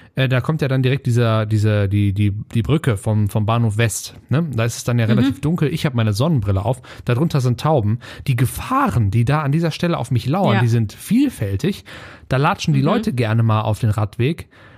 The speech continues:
Speaker 1: Ähm,
Speaker 2: Mhm.
Speaker 1: und ich muss dann anfangen zu husten und konzentriere mich drauf, dass ich da meine Lunge drin behalte irgendwie.
Speaker 2: <laughs>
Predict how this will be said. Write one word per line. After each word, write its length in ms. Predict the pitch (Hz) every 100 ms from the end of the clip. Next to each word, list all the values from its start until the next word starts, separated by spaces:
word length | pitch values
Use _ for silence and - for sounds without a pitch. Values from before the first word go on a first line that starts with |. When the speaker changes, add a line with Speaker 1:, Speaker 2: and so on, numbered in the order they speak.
| - -
Speaker 1:
Ähm, 380 | 139 131 131 220
Speaker 2:
Mhm. 40 |
Speaker 1:
und 160 | 165 180
ich 140 | 190
muss 200 | 233 170
dann 120 | 196
anfangen 360 | 185 185 180 156
zu 180 | - 131
husten 320 | 185 262 -
und 100 | 135
konzentriere 480 | 120 135 135 120 156
mich 140 | 147
drauf, 300 | - 127 127
dass 160 | 127 117
ich 160 | 123 -
da 340 | 120 117 117
meine 240 | 120 113 110
Lunge 260 | 165 240
drin 240 | 123 110 113
behalte 400 | 110 104 104 120
irgendwie. 440 | 110 107 107 139 - _ - - - _ _ _
Speaker 2:
<laughs> 60 | -